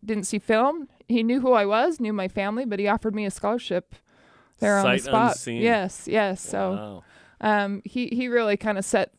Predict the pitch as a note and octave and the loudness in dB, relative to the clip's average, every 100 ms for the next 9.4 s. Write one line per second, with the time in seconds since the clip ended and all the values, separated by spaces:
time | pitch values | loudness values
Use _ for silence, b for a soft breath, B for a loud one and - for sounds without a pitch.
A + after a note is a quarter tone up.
0 | - G3+ F#3+ G3 G3 F#3+ - _ _ _ | -6 -4 0 0 2 0 -2 _ _ _
1 | _ A3+ G3+ F3+ G3 F#3 F#3 F#3 F#3 F#3 | _ -2 2 2 0 0 0 0 0 -2
2 | F#3 F#3 F#3 F3+ F3+ F#3 F#3 F#3 E3+ - | -6 -6 -2 2 2 0 -2 0 -2 -4
3 | - F3+ F3 F3 F3 F3+ F#3 E3 D#3+ G#3+ | -8 -8 -6 -6 -6 -4 -6 -6 -10 -14
4 | - F3 E3 F3 - - G3+ G3+ G3+ G#3+ | -8 -6 -6 -10 -10 -2 0 2 0 0
5 | G3+ G3 G#3+ F3+ - - F#3+ F3 F3+ - | -2 0 0 0 -6 -8 -6 -4 -8 -8
6 | F3+ F3+ - - G3+ C3 - A3 G#3+ G3 | -4 -4 -6 -12 -12 -12 -4 0 2 2
7 | F#3+ G#3 G3 G#3 G3 F#3 G3+ D4 G#3+ F3+ | 2 2 0 0 0 2 2 0 -2 -4
8 | - F#3 F#3 - F#3 - F3 - - F3+ | -6 -6 -6 -6 -6 -2 -4 -4 -10 -8
9 | - - - F3 | -6 -8 -10 -14